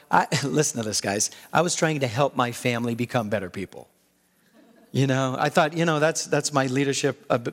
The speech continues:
responsibility, and it's, in, in a sense it is. But I didn't use grace. What I used is, is pressure. I thought, you know, "I'm gonna lead, and I'm gonna, I'm gonna point out when people are wrong, and,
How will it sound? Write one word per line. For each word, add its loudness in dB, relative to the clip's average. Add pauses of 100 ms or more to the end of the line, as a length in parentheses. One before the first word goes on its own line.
responsibility, 0
and 0
it's, -2
in, 0
in -2
a 0
sense 0
it 2
is. -2 (540)
But 4
I 0
didn't 0
use 0
grace. 0
What 2
I 4
used 0
is, 2
is 2
pressure. -2
I -2
thought, 0
you 0
know, 2
"I'm 0
gonna 2
lead, 2
and 0
I'm 0
gonna, 0
I'm -2
gonna 2
point 0
out 2
when -4
people 0
are 0
wrong, 0
and, 0